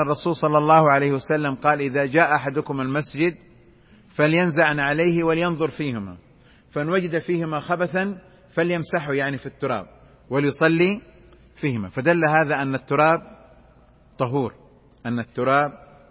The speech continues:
طهور. فهذا، هذا الحديث أيضًا في الباب يدل على أن التراب طهور، والأحاديث هذه كلها تؤكد ذلك. مسألة، مسألة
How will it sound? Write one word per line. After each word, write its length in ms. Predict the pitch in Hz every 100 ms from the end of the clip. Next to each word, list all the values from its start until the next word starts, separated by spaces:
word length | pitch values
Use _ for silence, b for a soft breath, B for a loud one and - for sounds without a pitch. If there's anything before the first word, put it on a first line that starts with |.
| -
طهور. 240 | 120 95
فهذا، 680 | - 135 147 135 139 151 165 b b b b _ -
هذا 540 | 135 135 127 127 123
الحديث 420 | 107 127 131 123
أيضًا 300 | 139 131 120
في 100 | -
الباب 360 | 113 104 139 120
يدل 340 | 113 131 139
على 240 | 120 113 113
أن 480 | 135 127 123 123 - b b b -
التراب 540 | - - 120 123 123
طهور، 400 | - 110 117 151
والأحاديث 560 | 143 123 120 123 127 117
هذه 360 | 123 110 113
كلها 600 | 113 135 120 113 123 120 127 b b b _
تؤكد 540 | - 160 - - 123 107 _ _ _ 113
ذلك. 380 | 120 113 95 - - - b b b 131
مسألة، 580 | 170 - 147 139 165 - - - - 120 147 190 _ _ - - _ _ _ - - _ _
مسألة 540 | 123 156 139 120 123